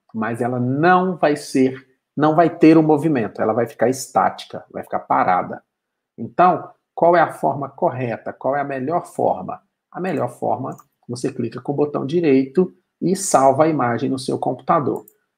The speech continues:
Quando fizer esse movimento, ele vai perguntar pra você, é, onde você quer salvar. E aí, nesse caso, você precisa perceber se ele está salvando como gif,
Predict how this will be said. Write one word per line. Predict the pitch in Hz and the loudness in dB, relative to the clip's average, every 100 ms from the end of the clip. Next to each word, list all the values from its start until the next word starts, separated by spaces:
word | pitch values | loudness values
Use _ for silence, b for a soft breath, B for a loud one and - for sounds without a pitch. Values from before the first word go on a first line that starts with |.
| - | -2
Quando | - 294 247 | 2 4 2
fizer | - - - - 117 120 120 | -2 -16 -4 -2 4 4 4
esse | 117 117 | 2 -4
movimento, | 101 101 143 185 - - | -6 -6 -2 -2 -2 -2
ele | 131 | 0
vai | 135 139 | 0 -2
perguntar | 160 160 151 | -2 0 0
pra | 165 | 2
você, | 180 208 - 113 - _ _ _ _ | 2 2 2 -2 -4 _ _ _ _
é, | - 113 | 0 2
onde | 123 139 | 2 2
você | 151 151 | 2 2
quer | 147 135 | 0 0
salvar. | - 175 139 98 - - _ _ _ _ _ _ _ | 4 4 4 2 0 -12 _ _ _ _ _ _ _
E | 170 | 4
aí, | 147 160 | 6 6
nesse | 185 190 - | 6 4 -2
caso, | 120 160 135 - b b | 0 2 0 -4 b b
você | 123 123 | -8 -6
precisa | 127 127 143 | -6 -4 -4
perceber | 151 165 147 120 147 | -2 0 0 2 2
se | - - | 2 4
ele | 160 165 | 4 4
está | - 160 | 0 0
salvando | - 170 120 123 143 147 | 4 2 2 0 -2 -2
como | 151 175 165 | 0 0 2
gif, | 156 127 - | 0 0 -8